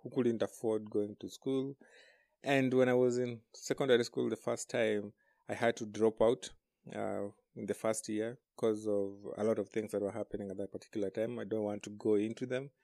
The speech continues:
but maybe in a, in an episode in the future, uh, I'm gonna do it.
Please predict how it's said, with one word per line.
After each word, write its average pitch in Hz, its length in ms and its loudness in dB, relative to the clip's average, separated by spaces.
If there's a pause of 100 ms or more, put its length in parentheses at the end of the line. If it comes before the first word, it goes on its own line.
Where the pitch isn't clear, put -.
(520)
but 110 280 0
maybe 120 280 2
in 113 100 0
a, 101 40 -2
in 107 240 -6
an 104 300 -4
episode 104 460 -4
in 98 100 -4
the 95 80 -8
future, 123 400 -6 (140)
uh, 76 220 -8
I'm 104 100 -12
gonna 107 220 -6
do 110 140 -4
it. 135 260 -2